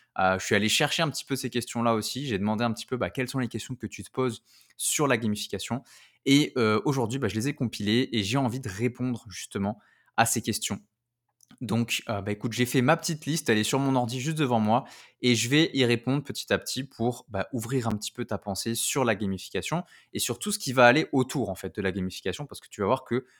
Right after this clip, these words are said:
on va aborder pas mal de sujets. On va parler d'écologie, on va parler de dépendance, on va parler de jeux vidéo, on va parler d'éducation, on va parler,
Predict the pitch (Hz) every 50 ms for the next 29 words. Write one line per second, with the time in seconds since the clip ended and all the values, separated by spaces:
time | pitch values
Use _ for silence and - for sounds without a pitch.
0 | _ _ - - 98 95 117 117 117 113 117 110 107 113 143 151 151 - - 151
1 | 139 139 135 127 123 123 120 - - 117 104 104 98 95 95 107 95 92 92 104
2 | 110 - - 127 120 123 120 117 131 127 117 - - 101 92 92 87 92 87 85
3 | 120 120 - 131 127 123 123 123 123 123 - - 104 98 92 - 104 95 90 92
4 | 90 87 92 92 90 92 92 104 110 117 127 131 131 131 117 101 87 - 104 98
5 | 98 104 104 104 101 107 101 120 135 - - 147 - - - 139 135 139 - -
6 | - - - _ _ _ 110 110 104 113 107 - 117 107 104 110 110 113 113 113
7 | 113 -